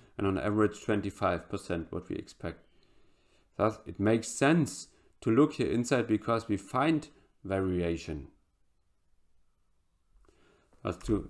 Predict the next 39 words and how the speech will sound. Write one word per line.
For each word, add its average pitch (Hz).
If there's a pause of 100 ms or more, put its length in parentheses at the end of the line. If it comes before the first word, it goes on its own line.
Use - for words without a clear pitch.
(140)
to 110
us, 156 (240)
the 104
method 131
seems 175 (220)
to 110
work 107
fine 135
for 135
tracking 135
the 117
amount 107
of 98
resource, 120 (400)
and 110
for 113
sure 120
we 117
could 110
use 120
this 101
method 104
also 104
for 98 (380)
identifying 104
pedigrees, 107 (300)
checking 117
what 104
we 101
have 90
done 98
in 95
crossing. 101
We 92
track 90
also 92
that 92
we 90
do 87